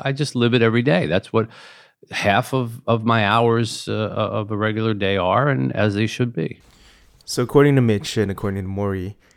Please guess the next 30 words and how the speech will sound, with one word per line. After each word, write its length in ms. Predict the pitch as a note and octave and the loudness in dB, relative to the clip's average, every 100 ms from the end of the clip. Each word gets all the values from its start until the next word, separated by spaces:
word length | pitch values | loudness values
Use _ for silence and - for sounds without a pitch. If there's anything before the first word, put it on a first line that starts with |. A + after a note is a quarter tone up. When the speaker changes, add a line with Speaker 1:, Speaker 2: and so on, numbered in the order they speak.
| _ | _
Speaker 2:
it's 220 | - - | -10 -4
not 180 | B2 B2 | 0 2
about 320 | A#2 G#2+ G2+ - | 2 0 -2 -4
sitting 460 | - A2 G#2+ G#2+ | -2 0 0 0
in 80 | G2+ | -4
a 40 | F#2+ | -4
corner 460 | G#2+ G2 F#2 F2+ | -4 -4 -4 -6
and 360 | - F2 F2+ - | -8 -10 -12 -12
contemplating 640 | A2 G2+ G2+ G#2 F#2 F#2 | -10 -8 -8 -6 -6 -6
life. 460 | F2+ F2+ F#2+ - - _ _ _ _ - | -6 -8 -10 -14 -18 _ _ _ _ -14
It's 180 | G#2 A2 | -10 -2
not 160 | A2 G#2+ | 0 0
about 240 | F#2+ D#2+ | -2 -6
focus. 840 | - - G#2 - G2+ - - - _ _ _ _ - | -8 -4 -4 -2 -6 -6 -12 -16 _ _ _ _ -16
Uh, 220 | - A#2 - | -10 -10 -6
it's 220 | A2+ - | -6 -4
about 340 | A#2+ B2 A2+ - | -2 0 0 -2
working 320 | A2 A2+ B2+ | -4 -2 0
on 120 | B2 | -2
things 260 | A2 G#2+ G#2 | -2 -4 -2
that 80 | G2 | -4
you 140 | G2+ | -2
really 220 | G2+ A2 G#2 | 0 0 0
want 160 | G2 | -4
to 100 | - | -6
spend 260 | - G2+ G2 | -6 -6 -6
your 100 | G#2 | -8
life 240 | G#2 G2 | -10 -8
working 260 | F#2 G2 G2 | -8 -6 -6
on, 280 | G2 C3 | -4 -6